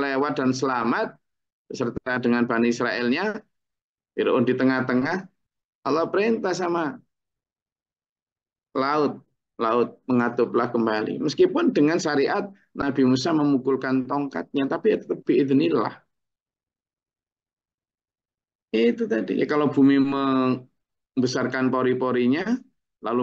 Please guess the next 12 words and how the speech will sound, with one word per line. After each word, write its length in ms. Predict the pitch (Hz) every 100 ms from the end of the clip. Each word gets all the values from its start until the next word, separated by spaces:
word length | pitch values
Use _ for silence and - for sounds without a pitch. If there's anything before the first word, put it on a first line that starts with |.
| 127
merekatkan 600 | 131 - 127 123 131 123
kembali 320 | 123 117 117 113
ketika 320 | 117 123 127
udah 160 | 120 117 117
nelan 320 | 117 117 113
orang 300 | 113 123 185 -
dan 320 | 127 120 113
beserta 480 | - 110 110 117 101
hartanya, 320 | 101 123 196 196 _ _ _ _ -
laut 400 | 147 190 262 262
merekatkan 720 | 185 170 175 170 - 170 165
juga 480 | 175 214 254 175